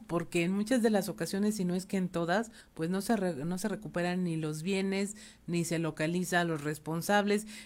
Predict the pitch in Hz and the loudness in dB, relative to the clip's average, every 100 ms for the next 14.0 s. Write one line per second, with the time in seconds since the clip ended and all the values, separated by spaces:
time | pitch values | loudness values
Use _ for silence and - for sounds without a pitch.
0 | - 180 185 196 214 247 226 214 214 208 | -4 2 4 2 0 0 2 2 2 -2
1 | 190 175 202 196 165 202 214 160 208 202 | -2 0 0 0 0 2 2 2 -2 0
2 | 226 208 175 160 175 208 214 175 156 - | 2 4 4 2 2 0 0 -2 -2 -2
3 | 185 196 196 - 147 175 185 190 - - | 0 0 -2 -6 -6 0 0 0 -10 -18
4 | - 165 190 208 208 170 170 180 175 165 | -8 -4 -2 0 0 2 2 2 0 0
5 | 156 151 156 156 165 190 190 - - - | 0 0 -2 0 0 0 -2 -6 -20 -20
6 | _ 143 151 151 147 156 151 165 160 160 | _ -6 -2 0 0 0 0 0 0 -2
7 | 165 160 180 202 185 139 147 - 156 160 | -2 -2 2 4 4 2 -4 0 0 0
8 | 175 - 185 180 185 180 180 185 180 - | -2 0 2 4 4 4 4 2 0 -6
9 | - _ _ 123 139 147 147 - 151 147 | -20 _ _ -10 -6 -4 -4 -4 -4 -4
10 | 165 165 185 185 208 208 214 196 196 - | -4 0 0 2 2 2 2 -2 -4 -12
11 | - - _ - 190 214 220 208 - 156 | -20 -20 _ -4 2 4 4 2 -4 -6
12 | 165 156 160 - 170 170 180 170 180 - | -6 -6 -8 -8 -6 -2 -2 -4 -10 -12
13 | 127 - - _ - 156 147 170 175 160 | -12 -12 -14 _ -10 -6 -4 -2 -2 -2